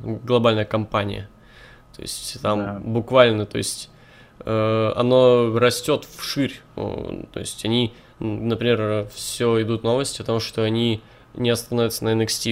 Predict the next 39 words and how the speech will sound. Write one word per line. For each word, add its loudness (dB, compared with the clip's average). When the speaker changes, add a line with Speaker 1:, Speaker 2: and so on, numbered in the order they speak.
Speaker 1:
U -6
K, 0
сделают -2
японский -2
N 0
X -6
T, -8
какой -10
там -4
европейский, 0
ещё 0
один, 2
там -6
немецкий, -4
что -10
ли. -8
Э, -12
то -12
есть -10
у -4
них -4
всё -6
больше, 0
больше -2
и -6
больше. -4
Speaker 2:
Вот -6
поэтому -2
я 0
и -6
щас -16
хочу -10
на 0
A -4
W -2
подсесть, -8
потому -8
что, -10
ну, -2